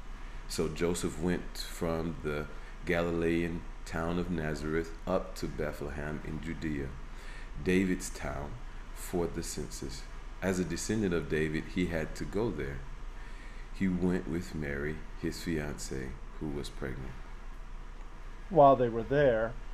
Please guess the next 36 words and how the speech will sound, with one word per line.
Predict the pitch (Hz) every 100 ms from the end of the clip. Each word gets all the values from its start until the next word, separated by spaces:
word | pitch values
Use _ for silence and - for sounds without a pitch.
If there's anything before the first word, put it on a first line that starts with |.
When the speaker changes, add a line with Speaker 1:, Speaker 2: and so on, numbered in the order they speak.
| -
Speaker 2:
the | 131
time | 131 139 151 160
came | - 131 113 117 120
for | 117 101
her | 117 113
to | 117
give | 113 110 95 -
birth. | 101 87 - - - - - - - -
She | - 156
gave | 139 135 131 -
birth | 135 165 - -
to | 160
a | 156
son, | - 120 110 110 107
her | 120 117
firstborn. | - 117 110 - 101 92 92 90 - - - - - -
She | - 135
wrapped | 107 113 120 - -
him | 131 127 -
in | 117
a |
blanket | 104 113 127 135 139 139 - - - -
and | 117 113 107
laid | 127 139 143
him | 131 139 139
in | 139
a | 123
manger, | 120 127 131 120 87 82 - - - - -
because | 120 127 110
there | 123 113
was | 113 104
no | 123 127 143 147
room | 139 156 110 92 95
in | 120 117
the | 107
hostel. | 113 110 113 - - 85